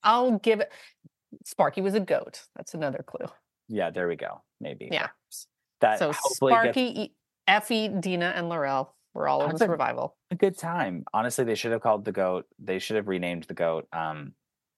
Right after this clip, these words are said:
Speaker 2: Curtis, just for fun.
Speaker 1: Yeah, <laughs> they should have.
Speaker 2: <laughs>
Speaker 1: What, what if it was like, "No, it,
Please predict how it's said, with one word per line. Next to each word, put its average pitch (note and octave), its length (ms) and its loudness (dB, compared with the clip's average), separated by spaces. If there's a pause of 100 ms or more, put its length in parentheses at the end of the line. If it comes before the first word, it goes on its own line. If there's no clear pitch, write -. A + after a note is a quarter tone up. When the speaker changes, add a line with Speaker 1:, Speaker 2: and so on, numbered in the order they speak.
(100)
Speaker 2:
Curtis, - 480 -2 (240)
just - 180 -4
for G2+ 80 2
fun. F3 160 2
Speaker 1:
Yeah, F#3 200 2 (200)
<laughs> - 220 -20
they C4+ 140 4
should C#4+ 360 2
have. C#4+ 180 0 (580)
Speaker 2:
<laughs> A#3 100 4
Speaker 1:
What, B3+ 180 6
what E4 140 4
if - 80 -2
it G#4+ 60 4
was D4 160 4
like, E3 280 4
"No, B3 320 0
it, G#3+ 360 0